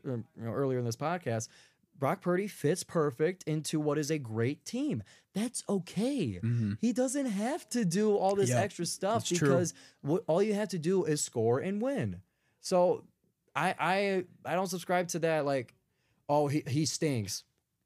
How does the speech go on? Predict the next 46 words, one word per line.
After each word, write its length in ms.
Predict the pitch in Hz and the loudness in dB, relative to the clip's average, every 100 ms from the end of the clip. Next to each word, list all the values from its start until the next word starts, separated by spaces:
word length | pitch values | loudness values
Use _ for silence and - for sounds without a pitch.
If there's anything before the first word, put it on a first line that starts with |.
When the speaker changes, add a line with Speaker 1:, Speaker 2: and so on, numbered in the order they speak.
| _ | _
Speaker 1:
He's 160 | 156 127 | -2 0
good 360 | 147 180 196 165 | 2 2 2 0
and 100 | 139 | -2
he 80 | |
does 280 | 127 147 165 | 0 0 0
what 100 | 131 | -2
he 60 | 127 | 0
has 260 | 120 143 - | 0 0 -2
to 80 | |
do. 380 | 143 120 90 85 - | -2 -2 -2 -6 -6
So 140 | 117 104 | -2 0
Speaker 2:
Mm-hmm. 140 | 95 | 2
Speaker 1:
that, 260 | 120 - 170 | 0 -2 -4
so 140 | 120 | -4
we'll 160 | 101 101 | -2 -2
put 220 | 185 185 | -2 2
that 140 | 185 | 2
out 140 | 180 170 | 2 2
of 60 | |
the 60 | 151 | 0
way. 300 | 131 107 95 - - - _ _ _ - | 0 -2 -6 -14 -20 -20 _ _ _ 0
I, 320 | 147 151 - _ _ _ | 2 2 0 _ _ _
they 300 | 165 170 170 | 2 4 4
ha-, 180 | 156 156 | 2 0
there 140 | 156 143 | 0 0
have 220 | 156 175 | 2 0
been 100 | 190 | 2
moments 640 | 175 175 170 185 - - - - | 4 4 2 0 -4 -10 -10 -2
where 160 | 131 | 0
he's 260 | 120 151 120 | 0 -2 -2
looked 220 | 131 - | -2 -2
like 200 | 135 - | -6 -6
a 80 | 127 | -6
second 560 | 117 - 113 110 147 135 | -4 -4 -6 -6 -6 -4
year, 300 | 113 110 110 | -2 -2 -6
seventh 420 | - - 107 110 | -10 -8 -6 -6
round 240 | 117 107 104 | -4 -4 -4
quarterback. 560 | 107 - - 52 - _ _ _ | -6 -6 -10 -14 -14 _ _ _
He 300 | _ 202 233 | _ -2 -2
does 400 | 180 165 180 190 | 0 0 0 0
happen 340 | 147 131 135 143 | -2 -4 -2 -4
to 140 | 139 | -4
be 160 | 123 131 | -2 -2
human 400 | 113 117 98 90 | 0 0 -2 -4
at 200 | 92 - | -8 -12
times. 440 | - - - 120 | -14 -12 -12 -12